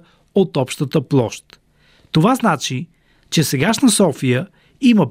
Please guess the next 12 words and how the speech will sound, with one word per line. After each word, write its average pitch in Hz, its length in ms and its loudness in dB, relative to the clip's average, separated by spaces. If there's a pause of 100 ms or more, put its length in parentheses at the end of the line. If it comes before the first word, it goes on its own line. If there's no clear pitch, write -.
пет-седем 190 580 0
процента, 180 520 0
а 175 80 4
на 143 100 2
места 127 400 0
до 139 160 -2
двайсет 127 760 -2
процента 113 640 -6 (520)
повече 202 420 2
улици 202 360 2
и 170 120 0
площади, 175 640 2